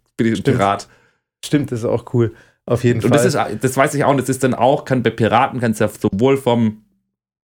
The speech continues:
Speaker 1: Haiangriff kommen, als auch
Speaker 2: Ja.
Speaker 1: vom
Speaker 2: Und
Speaker 1: Kampf.
Speaker 2: Ja, was mir grad auch noch einfällt, ähm, wenn man dann demnächst die nordische Göttermannschaft, also die Fußballmannschaft aufstellen,
Speaker 1: Ja.
Speaker 2: da müssen wir halt überlegen, wo der Thüringen kommt, weil der kann ja dann,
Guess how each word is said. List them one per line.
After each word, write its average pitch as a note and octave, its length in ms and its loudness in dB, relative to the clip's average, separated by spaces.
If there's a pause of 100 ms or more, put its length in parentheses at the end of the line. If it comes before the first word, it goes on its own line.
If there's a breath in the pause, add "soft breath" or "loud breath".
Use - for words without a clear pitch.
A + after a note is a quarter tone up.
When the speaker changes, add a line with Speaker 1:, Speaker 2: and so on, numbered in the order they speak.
(120)
Speaker 1:
Haiangriff B2+ 560 0
kommen, A#2+ 280 0
als A2 300 -2
auch G#2+ 160 2
Speaker 2:
Ja. A2+ 100 0
Speaker 1:
vom G#2 320 0 (400 soft breath)
Speaker 2:
Und D3+ 140 2
Speaker 1:
Kampf. A#2 420 0 (260)
Speaker 2:
Ja, B2+ 240 4
was B2+ 200 0
mir B2 100 2
grad A#2 180 2
auch B2+ 100 2
noch C#3+ 160 -2
einfällt, B2+ 520 -2
ähm, A2 440 -2
wenn A#2 80 0
man A2+ 120 0
dann G#2+ 300 -2 (500)
demnächst C3 640 2
die A2+ 200 -2
nordische A#2+ 440 0
Göttermannschaft, A2 1040 0
also G2 160 0
die G2 60 -2
Fußballmannschaft G#2+ 800 0
aufstellen, F#2 540 0 (220 loud breath)
Speaker 1:
Ja. A2+ 260 2
Speaker 2:
da B2 80 4
müssen B2+ 240 2
wir A#2+ 40 4
halt A#2 140 4
überlegen, A#2+ 400 0
wo A2 60 2
der G2+ 100 0
Thüringen C3+ 320 0
kommt, A#2 180 -2
weil G#2 100 2
der G2+ 80 2
kann A2+ 200 -2
ja A#2+ 140 2
dann, A2 300 -2